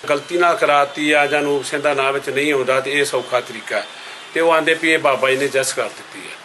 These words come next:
ਚਾਰ ਮਹੀਨੇ ਡੀਕਣ ਤੋਂ ਬਾਅਦ ਉਹ ਮੇਰੇ ਵਿਰੁੱਧ ਬਿਆਨ ਦੇ ਦਿੰਦੇ ਨੇ, ਗਵਾਹੀ ਦੇ ਦਿੰਦੇ ਨੇ।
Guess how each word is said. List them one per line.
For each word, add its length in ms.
ਚਾਰ 300
ਮਹੀਨੇ 340
ਡੀਕਣ 320
ਤੋਂ 200
ਬਾਅਦ 440
ਉਹ 80
ਮੇਰੇ 260
ਵਿਰੁੱਧ 280
ਬਿਆਨ 300
ਦੇ 160
ਦਿੰਦੇ 300
ਨੇ, 140
ਗਵਾਹੀ 280
ਦੇ 200
ਦਿੰਦੇ 260
ਨੇ। 220